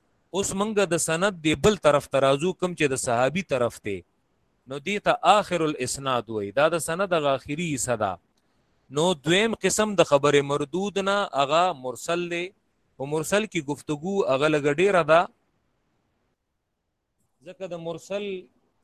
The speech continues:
د دې په حجیت او په عدم حجیت کې تفصیل دی. د دې په حجیت او په عدم حجیت کې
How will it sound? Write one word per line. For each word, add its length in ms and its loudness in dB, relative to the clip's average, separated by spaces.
د 20 -20
دې 300 -14
په 140 -10
حجیت 640 -12
او 180 -6
په 220 -8
عدم 340 -6
حجیت 600 -10
کې 220 -14
تفصیل 540 -12
دی. 120 -18
د 20 -4
دې 180 2
په 140 4
حجیت 580 2
او 80 8
په 200 2
عدم 340 2
حجیت 540 -4
کې 260 -6